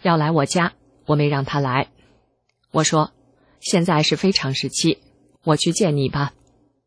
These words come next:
虽然答应见他，但我犹豫，这个时候他来干啥呢？去不去见他呢？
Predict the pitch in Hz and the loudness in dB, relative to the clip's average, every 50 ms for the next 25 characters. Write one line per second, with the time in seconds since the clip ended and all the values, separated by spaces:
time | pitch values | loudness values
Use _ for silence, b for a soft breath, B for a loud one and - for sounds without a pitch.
0 | _ _ _ _ - - - 208 196 175 151 156 - 160 160 156 147 143 - - | _ _ _ _ -8 -2 0 2 2 2 2 0 0 0 0 0 -2 -2 -2 -2
1 | 170 139 143 - - 151 139 - - _ _ _ _ - - 151 143 143 135 139 | -2 -2 -4 -4 -4 -4 -4 -4 -6 _ _ _ _ -4 -2 -2 0 0 0 -2
2 | 139 135 139 135 143 165 180 165 - _ _ _ _ _ _ _ _ _ _ _ | 0 0 0 0 0 2 0 0 0 _ _ _ _ _ _ _ _ _ _ _
3 | - - - 311 233 165 143 - - 143 139 - 147 139 131 - - - - 151 | -4 -2 0 0 2 0 0 0 0 -2 -2 -2 0 -2 -2 -2 -6 -6 -6 -4
4 | 143 135 139 - 151 143 139 - - 143 127 143 156 165 156 - _ _ _ _ | -4 -4 -2 -2 -2 -2 -2 -2 -4 -4 -2 0 2 0 0 -2 _ _ _ _
5 | _ _ _ _ - - - 180 147 147 147 - - 156 - - 208 165 143 131 | _ _ _ _ -4 -2 0 0 0 -2 -2 -2 -2 -2 0 0 -2 -2 -2 -4
6 | 135 143 139 143 139 139 | -4 -2 0 0 0 -2